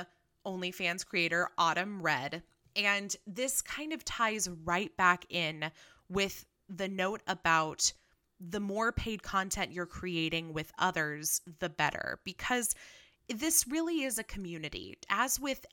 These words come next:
any atmosphere or group or club that you're joining, this, this is something that you have the opportunity to compete with other creators, or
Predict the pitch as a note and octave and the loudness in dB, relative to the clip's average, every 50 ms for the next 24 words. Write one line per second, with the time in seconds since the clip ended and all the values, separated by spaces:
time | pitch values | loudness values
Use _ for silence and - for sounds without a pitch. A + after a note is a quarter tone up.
0 | _ G#3 G#3+ A3 A3+ A3 G#3+ G#3+ G3 F#3+ F#3 - _ _ _ _ _ _ _ - | _ -6 -6 -4 -4 -4 -4 -4 -4 -6 -8 -10 _ _ _ _ _ _ _ 10
1 | G3 G3+ - G3 G3 F3+ - - - - G3 E3+ E3 E3 D#3 D3+ - - - D#3+ | 10 10 8 6 0 0 2 2 2 2 -2 0 0 0 0 -2 -4 -4 -6 -8
2 | D#3+ D#3 - - E3+ D3+ D#3 F3+ F3+ E3+ E3 D#3 D#3 - - - - F3 D#3+ - | -8 -8 -10 -14 -16 -8 -2 0 0 0 0 -2 -4 -6 -10 -8 -6 -6 -6 -6
3 | - - - - F#3 F3+ E3+ E3 D#3+ D#3 D3+ E3+ D3 - D#3+ E3+ E3+ - - E3+ | -10 -12 -12 -4 2 4 6 6 4 4 2 0 0 0 -4 -6 -6 -4 -4 -4
4 | D#3+ D#3 D3+ D3+ D3 C#3+ D3+ D#3 D3+ - - - - - _ _ _ - F#3 F3 | -2 -2 -2 -2 -4 -4 -4 -8 -10 -10 -16 -20 -20 -20 _ _ _ -14 -6 -2
5 | C4 E4 E4+ - - - - - - G3 F3+ C#4 D4 - - E4+ D#4+ - - C#4+ | 0 0 2 2 0 0 0 -2 -8 -8 -6 -2 0 0 2 2 0 0 0 -2
6 | C4+ B3+ - C4+ C4 B3+ B3 B3 G3+ F#3 A3 G#3 G3+ - - F3+ F#3 A#3 C4 D4+ | -4 -2 -2 -2 -2 -2 -2 -6 -4 0 2 4 4 4 2 -2 -6 -4 -2 -2
7 | D4+ D4 - C#4 C4+ B3 B3+ - A#3 A3 - - - A3+ A3 A#3 A3+ A3+ A#3+ A#3+ | -2 -2 -2 0 2 2 2 2 0 -2 -2 -2 -4 -4 -6 -6 -6 -6 -6 -6
8 | A3 - - - - G3+ F3+ D#3+ - - A3+ A3+ - - C4+ C#4 - C#4 C4 C#4+ | -6 -8 -10 -10 -10 -10 -10 -10 -8 -6 -6 -6 -2 -2 -2 -2 -2 -2 -2 -2
9 | C#4 - - D4+ C4+ C#4 C4+ C#4+ C#4+ C#4+ - - - - _ - C#4 D4 C4+ A#3+ | -4 -4 -4 -4 -2 -2 0 -2 -2 0 -2 -2 -4 -6 _ 0 4 6 8 8
10 | A3 G#3 G#3 G#3 | 8 6 6 2